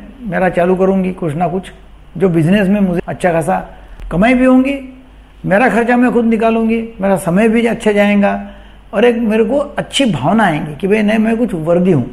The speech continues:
तो ऐसी काफ़ी सारी ladies है, सभी housewife को ये video share करो, ज़्यादातर हाउसवाइफ यही face में से जाती रहती है,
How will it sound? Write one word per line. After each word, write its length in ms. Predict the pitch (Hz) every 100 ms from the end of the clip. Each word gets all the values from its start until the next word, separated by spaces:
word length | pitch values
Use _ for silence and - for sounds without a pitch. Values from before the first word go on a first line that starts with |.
| - - - - -
तो 100 | 226
ऐसी 240 | 202 220 262
काफ़ी 320 | 220 185 233
सारी 200 | 233 240
ladies 340 | 214 220 220
है, 80 | 220 - - - - - - - -
सभी 360 | - - 240 294
housewife 500 | 208 202 196 240 233
को 60 | 240
ये 80 | 220
video 260 | 185 196
share 260 | 165 156 156
करो, 220 | 156 151 - - - - -
ज़्यादातर 580 | 185 - 208 233 247 254 -
हाउसवाइफ 460 | - 202 185 240 214
यही 320 | 180 214 233
face 280 | - 196 170
में 100 | 185
से 60 |
जाती 260 | 165 165 151
रहती 260 | 151 147
है, 80 | 151